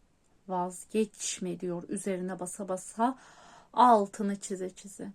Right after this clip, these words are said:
Evet, hoş olmayan şeyler yaşanmış. Yıpranmışsınız, yorulmuşsunuz. Bir bezginlik var. Yanlış kararlar ve yanlış tercihler yaptığınız için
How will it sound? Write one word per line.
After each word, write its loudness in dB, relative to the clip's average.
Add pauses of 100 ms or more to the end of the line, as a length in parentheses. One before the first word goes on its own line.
(760)
Evet, 6
hoş 6
olmayan 10
şeyler 4
yaşanmış. 0 (280)
Yıpranmışsınız, 4
yorulmuşsunuz. 0
Bir 2
bezginlik 6
var. 2 (380)
Yanlış 8
kararlar 10
ve 6
yanlış 4
tercihler 4
yaptığınız 4
için -4